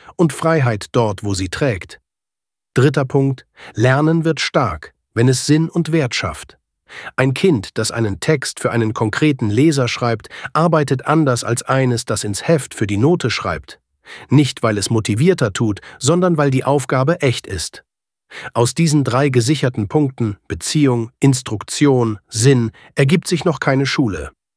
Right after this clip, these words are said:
Aber sie ergeben eine Reihenfolge. Und die Reihenfolge ist der eigentliche Kern.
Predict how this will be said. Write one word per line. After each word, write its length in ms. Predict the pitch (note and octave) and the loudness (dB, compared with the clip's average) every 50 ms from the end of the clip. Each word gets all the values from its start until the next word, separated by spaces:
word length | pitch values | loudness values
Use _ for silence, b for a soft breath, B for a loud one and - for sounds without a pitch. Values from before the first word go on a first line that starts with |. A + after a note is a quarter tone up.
| _ _ | _ _
Aber 280 | C3 C3+ C#3 D#3 D3+ | -2 0 2 2 2
sie 140 | C3+ D3 E3 | 2 0 0
ergeben 400 | D3+ E3 C#3 D3+ D3+ D3+ D#3+ E3 | -2 0 2 2 2 2 0 0
eine 240 | D#3 E3+ F3 D#3+ C3+ | 0 0 0 2 2
Reihenfolge. 760 | C#3 B2+ A2 F#2 E2+ - - G#2 F#2 F2+ F2 D#2+ C#2 C#2+ - _ _ _ _ _ _ B B B B B B | 0 0 0 -2 -4 -6 -6 -4 -4 -4 -6 -8 -10 -12 -14 _ _ _ _ _ _ B B B B B B
Und 160 | - C3 B2 | 0 0 0
die 80 | A#2 A2 | 2 0
Reihenfolge 640 | G#2+ A2+ C3 C#3+ C#3+ C3+ B2+ - C#3 C3 B2 B2+ C3+ | 0 2 2 2 2 0 0 0 0 2 2 0 0
ist 220 | - D3+ - - | -2 -4 -2 -2
der 140 | E3+ D3 - | -2 0 2
eigentliche 500 | C3 B2+ A2+ A#2+ A#2 - C3 B2+ - D3 | 0 0 0 0 -2 -2 -2 -2 -2 -2
Kern. 480 | C3 - D#3 D3 A#2 F#2 D#2+ D2 C2 | -2 -2 -2 -2 0 -2 -4 -8 -12